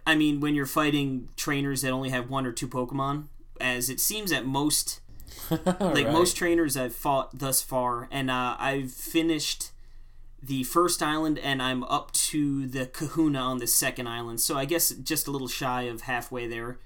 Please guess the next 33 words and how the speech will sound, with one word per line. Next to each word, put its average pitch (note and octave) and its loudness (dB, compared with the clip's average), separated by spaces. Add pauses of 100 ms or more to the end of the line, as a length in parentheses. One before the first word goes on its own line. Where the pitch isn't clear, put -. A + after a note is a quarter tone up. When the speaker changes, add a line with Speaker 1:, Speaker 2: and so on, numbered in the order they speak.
(200)
Speaker 1:
uh, A2+ -4
halfway B2 -6
through A#2+ -6
the A#2 -6
game. A#2 -4 (360)
Um, A2 -6 (240)
it D3+ 0
seems, A3+ 4
yeah, E3 2
it B2+ 0
seems F#3+ 0
like E3+ 2
most C#3+ 0
of C#3+ 0
the C3 -4
trainers C3+ -4
I B2 -2
battle A#2+ -2
end B2 -4
up B2 -8
only B2 -4
really A#2+ -4
having A2+ -6
one, B2+ -4 (520)
one, D3 2
usually G3+ 2
one F3 2
Pokemon, D#3+ 2
sometimes D3 0
two, D#3+ -2 (580)
but, C3+ 2 (600)
um, B2+ 0
yeah, C#3 6